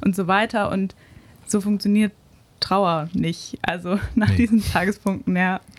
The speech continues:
Speaker 2: Ich glaube, dass der Unterschied darin liegt, dass wir kein Dienstleistungspaket sozusagen verkaufen. Äh,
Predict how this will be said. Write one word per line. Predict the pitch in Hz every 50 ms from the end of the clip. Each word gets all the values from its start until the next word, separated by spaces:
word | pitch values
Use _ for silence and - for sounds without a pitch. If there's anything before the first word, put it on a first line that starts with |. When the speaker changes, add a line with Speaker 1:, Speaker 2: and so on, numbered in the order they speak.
| - - - - - - - - - - - - - -
Speaker 2:
Ich | 117 -
glaube, | - 120 123 135 139 120 - - - -
dass | - 123 110 - - -
der | - 113 110 113 101
Unterschied | 113 123 131 110 - -
darin | 120 107 113
liegt, | 110 110 110 123
dass | 104 98
wir | 110 110 -
kein | 110 107 98
Dienstleistungspaket | 95 110 131 127 - - 98 92 95 - - 98 95 - - - 101 - - - 104 95 85 - - - - -
sozusagen | - 98 92 - - 92 92 92 85 90 90
verkaufen. | - 92 90 - - - 85 85 92 - - 87 82 80 90 87 - -
Äh, | 95 92 90 90 87